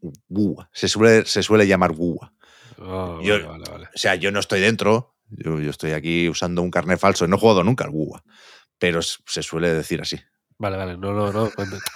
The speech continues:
Speaker 2: me gusta, me gusta la confianza. Pero que sí que es cierto que los grandes lanzamientos aún están un poquito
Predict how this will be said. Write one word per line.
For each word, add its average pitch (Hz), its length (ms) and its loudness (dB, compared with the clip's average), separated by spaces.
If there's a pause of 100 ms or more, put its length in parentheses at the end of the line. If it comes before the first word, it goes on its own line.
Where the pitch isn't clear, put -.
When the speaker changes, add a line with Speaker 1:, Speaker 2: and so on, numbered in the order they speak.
(220)
Speaker 2:
me 98 80 -8
gusta, 104 220 -4
me 90 80 -10
gusta 95 240 -6
la 92 80 -4
confianza. 87 460 -10 (680)
Pero 117 140 4
que 107 100 2
sí 127 80 4
que 131 60 6
es 139 60 4
cierto 143 220 6
que 120 80 4
los 101 140 4
grandes 110 340 2
lanzamientos 101 640 -4
aún 101 240 -2
están 101 560 -6
un 107 160 -14
poquito 104 680 -6